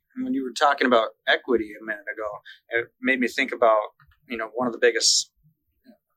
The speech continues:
one of the biggest things we serve is just to allow those differences to come out and to provide a format for people to come to us with questions, so that we're, you know, we're celebrating all those differences, which I feel like is,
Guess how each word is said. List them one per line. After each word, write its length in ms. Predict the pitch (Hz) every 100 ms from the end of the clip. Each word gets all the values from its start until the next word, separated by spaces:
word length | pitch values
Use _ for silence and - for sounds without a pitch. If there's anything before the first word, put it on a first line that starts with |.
| _
one 160 | 127 127
of 100 | 113
the 60 |
biggest 240 | 120 113 -
things 200 | 117 110
we 100 | 107
serve 340 | - 127 123 110
is 120 | 98
just 180 | 110 101
to 80 | 110
allow 400 | 107 107 110 107 - - _
those 180 | 113 110
differences 960 | - 120 - 110 - 104 101 - - - - -
to 80 | 104 98 92 87 _ -
come 120 | 110
out 300 | 107 101 - _ 110 107
and 100 | 101
to 500 | 95 - 107 101 95 - - _ _ _ - -
provide 340 | - 117 117 117
a 60 | 101 - -
format 380 | - 135 123 110
for 80 | -
people 260 | - 117 104
to 80 | -
come 140 | 113
to 120 | 104 107 113
us 140 | 107
with 140 | 107 90
questions, 600 | - 101 - - 90 -
so 240 | - - 107
that 100 | 101
we're, 240 | 104 104 104
you 80 | 107
know, 80 | 104
we're 100 | 104
celebrating 480 | - 120 113 117 107
all 140 | 107
those 140 | 104 -
differences, 680 | 117 113 110 - 98 98 - - - _ _
which 160 | - 110
I 80 |
feel 180 | 101 120
like 160 | 113 104
is, 360 | 107 104 -